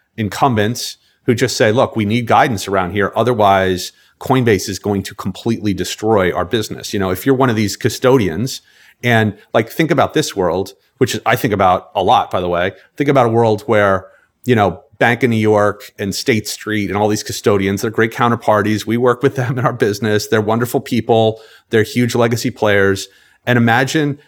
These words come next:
that Larry Fink and his call for every bond and every equity to ultimately get tokenized. Okay, so you got the guy who's running BlackRock, the largest asset manager in the world, saying, "That's what's gonna happen,"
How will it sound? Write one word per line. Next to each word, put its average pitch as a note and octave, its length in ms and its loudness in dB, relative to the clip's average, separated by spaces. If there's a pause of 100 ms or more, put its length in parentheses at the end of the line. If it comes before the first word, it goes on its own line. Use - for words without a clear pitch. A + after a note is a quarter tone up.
(100)
that B2 180 0
Larry B2 260 2
Fink B2+ 560 -2
and A2 140 -4
his B2 420 0
call A2 420 0
for G#2 540 0
every A#2+ 300 0
bond G#2+ 320 0
and G2 80 -2
every G2+ 240 0
equity F#2+ 320 -2
to E2+ 160 -2
ultimately G2 320 -4
get - 180 -6
tokenized. C#2+ 560 -6
Okay, G#2+ 180 -2
so B2+ 120 -2
you A2+ 40 -2
got B2 140 2
the B2 60 -4
guy B2+ 320 2 (300)
who's B2+ 180 0
running B2+ 220 2
BlackRock, G#2+ 440 0
the G2+ 80 -2
largest G#2 340 0
asset G#2+ 220 0
manager G#2+ 240 -2
in G2+ 80 0
the - 20 2
world, F2+ 160 0
saying, G2 240 -2 (280)
"That's A2+ 240 -2
what's B2+ 160 -2
gonna A#2+ 160 0
happen," F#2 420 -2